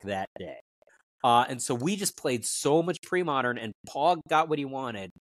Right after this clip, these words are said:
He got me, <laughs> got me to be his, his,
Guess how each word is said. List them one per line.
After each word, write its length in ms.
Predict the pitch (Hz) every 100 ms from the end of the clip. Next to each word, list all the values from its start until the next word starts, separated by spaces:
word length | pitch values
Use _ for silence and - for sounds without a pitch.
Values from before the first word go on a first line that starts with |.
| _
He 260 | 123 110 107 131
got 260 | 120 123 131
me, 140 | 147 - -
<laughs> 240 | _ _ -
got 160 | 151
me 80 | 147
to 60 | 160
be 240 | - 220
his, 220 | 190 - - _ _ - 214 226 -
his, 220 | - 127